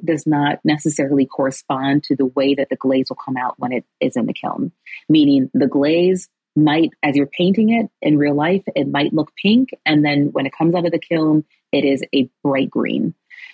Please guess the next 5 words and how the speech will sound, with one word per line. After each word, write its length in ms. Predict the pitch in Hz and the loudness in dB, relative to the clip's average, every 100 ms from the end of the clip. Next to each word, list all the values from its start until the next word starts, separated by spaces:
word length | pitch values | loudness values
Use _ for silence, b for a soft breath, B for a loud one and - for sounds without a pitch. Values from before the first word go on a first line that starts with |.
| _ | _
So 500 | - 175 147 143 - _ _ | -2 0 2 0 -4 _ _
when 240 | 165 151 - | 0 0 0
scientists, 640 | - 240 285 214 175 - | 0 2 2 2 -2 -2
you're 400 | 151 185 185 180 - _ - | 0 2 2 0 -6 _ -2
really 640 | 180 180 262 247 220 202 | 0 2 2 4 4 2